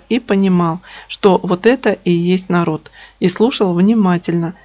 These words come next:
чтобы выполнить чаяние подданных. Да,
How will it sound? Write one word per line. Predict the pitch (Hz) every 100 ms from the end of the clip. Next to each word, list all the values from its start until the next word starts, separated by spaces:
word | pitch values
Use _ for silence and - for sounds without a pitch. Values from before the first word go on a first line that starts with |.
| -
чтобы | - 196 226
выполнить | 214 185 175 175 180
чаяние | - 190 175 165
подданных. | 180 180 151 151 151 - - -
Да, | 202 226 196